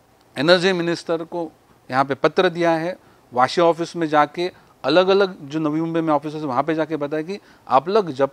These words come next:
तक ये रेक्टिफाई नहीं करेंगे, तब तक हम हमारा आंदोलन शुरू रखेंगे। हमारे, हमारी मांग है कि वो बताते हैं कि आप, आप आपका बिल लेके आओ और चेक करो और कम करो।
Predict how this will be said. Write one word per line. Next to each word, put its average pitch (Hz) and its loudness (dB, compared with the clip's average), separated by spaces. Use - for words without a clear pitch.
तक 202 2
ये 147 2
रेक्टिफाई 208 2
नहीं 190 0
करेंगे, 180 2
तब 147 0
तक 180 -2
हम 160 -4
हमारा 139 -2
आंदोलन 123 -8
शुरू 107 -14
रखेंगे। 101 -20
हमारे, 160 4
हमारी 175 4
मांग 196 2
है 202 -4
कि 208 -4
वो 214 0
बताते 202 -2
हैं 208 -2
कि 208 -4
आप, 214 4
आप 165 4
आपका 170 4
बिल 175 4
लेके 202 4
आओ 202 6
और 151 4
चेक 196 2
करो 208 0
और 208 2
कम 202 0
करो। 139 -2